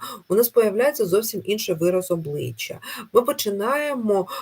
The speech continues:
по-іншому, ем, реагувати на небезпеку. Ми зовсім по-іншому беремо відповідальність на себе, і у нас завжди є сили рухатись. Ми не ховаємо, як то кажуть, голову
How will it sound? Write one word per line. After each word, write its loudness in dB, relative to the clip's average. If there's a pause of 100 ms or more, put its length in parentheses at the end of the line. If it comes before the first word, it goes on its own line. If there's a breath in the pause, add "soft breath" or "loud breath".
(160 loud breath)
по-іншому, 4
ем, 2 (120)
реагувати 2
на 0
небезпеку. 0 (460 loud breath)
Ми 4
зовсім 0
по-іншому -4
беремо 0
відповідальність -6
на -10
себе, 2 (260 loud breath)
і 2
у 4
нас 4
завжди -2 (100)
є 2
сили -2
рухатись. 0 (300 loud breath)
Ми 4
не 2
ховаємо, 0
як -2
то -10
кажуть, 0
голову 4